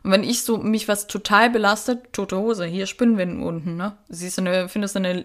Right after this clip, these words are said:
Le-, Fledermaus. Also, nee, wird bei mir gar nicht gehen, ne? Ja, deswegen glaube ich nicht, dass das was mit der Kupferkette zu tun hat. Naja, gut. Die nächste Frage lautet, wie funktioniert Meal Prep mit intuitiven Essen?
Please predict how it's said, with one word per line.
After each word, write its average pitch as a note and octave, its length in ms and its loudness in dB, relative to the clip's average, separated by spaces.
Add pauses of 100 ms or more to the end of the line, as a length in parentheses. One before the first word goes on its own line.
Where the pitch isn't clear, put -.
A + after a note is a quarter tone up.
Le-, F#3 400 -2
Fledermaus. D#3+ 720 2 (260)
Also, E3+ 380 -6 (100)
nee, F3+ 200 -2 (260)
wird F3+ 180 -8
bei F3 80 -2
mir F3 140 0
gar E3+ 140 4
nicht E3 180 -6
gehen, D#3+ 180 -4 (100)
ne? F3+ 160 -2 (380)
Ja, - 160 4 (560)
deswegen G3 300 4
glaube F3+ 160 6
ich F3 100 -2
nicht, E3 220 -4
dass - 140 -6
das - 140 -8
was - 200 -8
mit - 100 -6
der F3 80 -6
Kupferkette - 540 -6
zu - 160 -10
tun - 200 -6
hat. - 160 -6
Naja, A3 300 2 (400)
gut. G3+ 640 6
Die F#3+ 180 4
nächste B3+ 320 6
Frage F#3 280 4
lautet, F3+ 540 2
wie F#3+ 300 4
funktioniert A3+ 960 4
Meal F#3+ 300 6
Prep F#3+ 360 0
mit F#3+ 300 0 (240)
intuitiven G3 600 0
Essen? - 440 -4